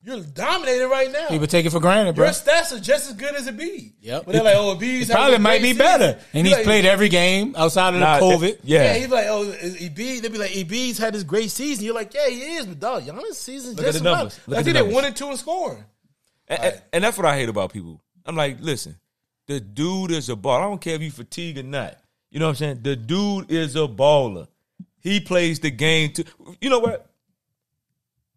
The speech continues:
Speaker 3: Let, let's be honest. Giannis is playing the game how it should be played.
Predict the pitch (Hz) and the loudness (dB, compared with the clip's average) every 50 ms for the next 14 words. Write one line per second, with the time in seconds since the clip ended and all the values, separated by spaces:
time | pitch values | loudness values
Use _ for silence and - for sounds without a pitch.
0 | _ _ _ _ _ - - - - 254 240 - 226 226 180 156 139 123 104 90 | _ _ _ _ _ -20 -8 -4 -2 -2 -2 -2 -4 -6 -6 -8 -8 -10 -10 -10
1 | 82 80 - - _ _ _ _ _ _ _ _ _ _ _ _ _ _ _ _ | -10 -14 -18 -20 _ _ _ _ _ _ _ _ _ _ _ _ _ _ _ _
2 | _ _ _ _ _ - 107 117 147 175 214 220 202 180 160 147 127 - - _ | _ _ _ _ _ -12 -2 0 2 4 4 4 2 2 2 0 -2 -4 -10 _
3 | _ _ - 139 120 101 - - - - 156 156 151 143 139 131 123 113 107 95 | _ _ -6 -4 -4 -4 -8 -12 -10 -6 -4 -2 -2 -2 -2 -2 -4 -4 -4 -6
4 | 85 80 110 120 117 107 95 87 82 80 78 - 107 _ _ _ _ _ _ _ | -4 -4 -2 0 0 0 -2 -4 -6 -8 -12 -14 -18 _ _ _ _ _ _ _
5 | _ _ _ _ _ _ _ _ _ _ _ _ _ _ _ _ _ _ _ _ | _ _ _ _ _ _ _ _ _ _ _ _ _ _ _ _ _ _ _ _
6 | _ _ - 127 123 117 110 104 - - 131 117 101 101 101 85 - - 104 90 | _ _ -2 -2 -2 -2 -4 -6 -8 -8 -6 -6 -6 -8 -12 -12 -10 -8 -8 -8
7 | 80 78 | -8 -12